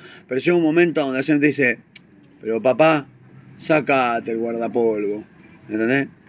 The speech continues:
Sacate el, ¿cómo se llama? El atuendo profesional y hablemos en, en, en, en, en intimidad.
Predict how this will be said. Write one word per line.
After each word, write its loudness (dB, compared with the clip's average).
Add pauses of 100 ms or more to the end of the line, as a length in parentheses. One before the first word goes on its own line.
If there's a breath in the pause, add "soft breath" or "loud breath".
Sacate 2
el, 0
¿cómo -2
se -10
llama? -4
El -2
atuendo 2
profesional 0 (880)
y 0
hablemos 4
en, -2
en, -6
en, -2
en, 0
en 0
intimidad. 0